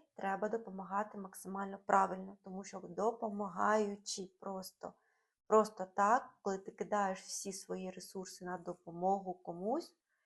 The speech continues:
ти втрачаєш свою реалізацію. Тут ти повинна, м, знати як закон.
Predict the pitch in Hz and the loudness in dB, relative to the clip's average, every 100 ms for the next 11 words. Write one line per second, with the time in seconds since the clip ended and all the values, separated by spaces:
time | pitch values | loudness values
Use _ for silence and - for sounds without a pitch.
0 | _ _ _ _ _ _ _ _ 220 226 | _ _ _ _ _ _ _ _ 0 0
1 | 226 214 214 202 185 202 - 202 185 202 | 0 -4 -2 0 0 0 -6 -8 -6 -4
2 | 202 220 220 226 202 180 - - 190 - | 0 2 2 0 0 -2 -6 -16 -18 -8
3 | 214 226 262 - 196 185 202 214 220 220 | -8 -6 -6 -4 -4 -2 -2 0 -2 -6
4 | _ _ _ _ _ 202 196 190 190 185 | _ _ _ _ _ -10 -8 -6 -6 -8
5 | 185 175 190 202 202 190 170 190 - 175 | -6 0 0 0 -4 -6 -4 -6 -4 -6
6 | 170 | -6